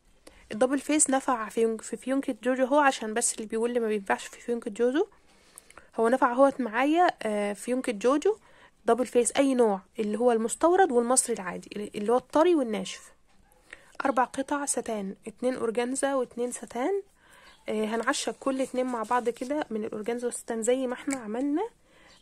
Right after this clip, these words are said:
الايه اللي فاتت اهو كده، ونسيحهم مع بعض.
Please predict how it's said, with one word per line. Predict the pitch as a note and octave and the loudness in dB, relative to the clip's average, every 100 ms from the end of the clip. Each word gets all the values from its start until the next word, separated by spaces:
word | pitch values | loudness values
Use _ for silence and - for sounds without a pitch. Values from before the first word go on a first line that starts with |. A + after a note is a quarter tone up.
| - | -4
الايه | C4 C4+ A#3 A3+ - _ _ _ _ _ _ _ - | -2 0 2 0 0 _ _ _ _ _ _ _ -8
اللي | A3+ A3+ A3+ | -6 -4 -6
فاتت | A#3 B3+ G4 - - - | -6 -2 -2 -2 -16 -10
اهو | G#3+ B3 G4+ | -2 -2 -2
كده، | - C#4 F#4+ | -4 -2 0
ونسيحهم | C4 B3 A#3 - A3+ | 0 -2 -6 -4 -6
مع | G3 | -8
بعض. | F3+ F3+ | -12 -16